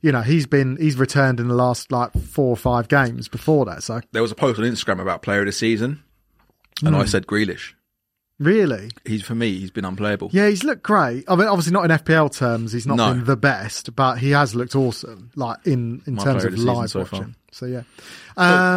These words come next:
Speaker 2: Let's have
Speaker 1: so,
Speaker 2: a look
Speaker 1: yeah.
Speaker 2: at your game week twenty-four, man.
Speaker 1: Let's see what I'm doing. Now, at the minute, I'm not gonna make any transfers. I'm gonna save 'em 'cause I might want to go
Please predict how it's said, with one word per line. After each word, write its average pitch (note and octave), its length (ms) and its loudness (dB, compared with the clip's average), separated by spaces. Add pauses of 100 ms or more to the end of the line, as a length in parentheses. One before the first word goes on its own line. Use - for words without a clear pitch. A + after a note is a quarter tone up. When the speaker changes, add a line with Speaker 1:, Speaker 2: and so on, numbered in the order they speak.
Speaker 2:
Let's F#3 60 -2
have D#3+ 80 4
Speaker 1:
so, G3+ 80 2
Speaker 2:
a - 20 4
look G3+ 80 4
Speaker 1:
yeah. F#3 60 2
Speaker 2:
at - 80 -4
your D3+ 200 -2
game D#3 240 -2
week D3 140 -6
twenty-four, C#3+ 500 0
man. A2+ 360 -2
Speaker 1:
Let's D3+ 180 -2
see D3 180 2
what C3 140 0
I'm B2+ 100 -6
doing. A2+ 300 0
Now, D3 240 0
at F3 140 -4
the E3+ 80 2
minute, F#3 440 4
I'm D#3+ 280 0
not F3 220 0 (160)
gonna D3+ 180 2
make E3 480 0
any C#3 240 -2
transfers. C3+ 500 -2
I'm B2+ 80 -6
gonna C#3 120 -2
save E3+ 420 2
'em B2 100 -8
'cause A2+ 100 -10
I C3 60 -2
might D3+ 340 0
want C#3 340 -6
to C#3+ 80 -8
go C3 280 -2